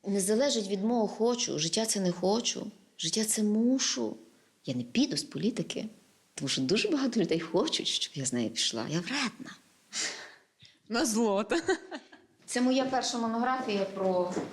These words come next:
Speaker 1: українські прізвища. Чому вона політично знакова? Тому що перший скандал навколо Ірини Фаріон — це дитячий садок, коли вона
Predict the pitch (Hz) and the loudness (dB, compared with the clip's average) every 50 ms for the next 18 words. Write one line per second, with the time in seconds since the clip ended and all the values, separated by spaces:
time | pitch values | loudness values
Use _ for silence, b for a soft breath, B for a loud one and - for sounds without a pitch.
0 | - - - 208 - - 220 226 226 220 - 220 214 - 180 151 135 - - 131 | -12 -8 -6 -2 2 2 4 4 4 2 2 -2 -2 0 0 0 0 0 -2 -2
1 | 143 - - - - - - - - B B B B B _ - - 269 285 302 | -2 -2 -2 -2 -6 -8 -12 -18 -20 B B B B B _ -2 0 2 4 4
2 | 294 294 269 254 - 247 240 220 220 233 220 220 - 208 202 208 190 160 135 131 | 4 2 0 0 0 0 0 0 0 0 0 0 0 0 0 2 2 2 2 2
3 | - 151 135 143 147 156 - 196 202 208 214 214 - 220 214 254 254 247 - - | 0 0 0 0 0 0 0 0 0 2 2 0 0 0 0 0 0 0 0 0
4 | 226 - - 240 233 220 220 202 190 196 190 190 - - 180 170 - 165 - 185 | -2 -2 0 0 2 2 2 2 2 0 -2 -4 -2 -2 -2 0 0 0 0 0
5 | 180 180 180 185 185 - 214 220 240 269 262 247 240 - 175 170 180 - 185 180 | 2 2 2 0 0 0 0 2 2 2 0 0 -2 -4 -4 -6 -4 -2 -2 -2
6 | 180 - 175 - 196 190 208 233 233 - - 175 170 156 165 160 160 160 | 0 -2 0 0 0 0 0 0 0 0 0 0 0 0 0 0 0 -2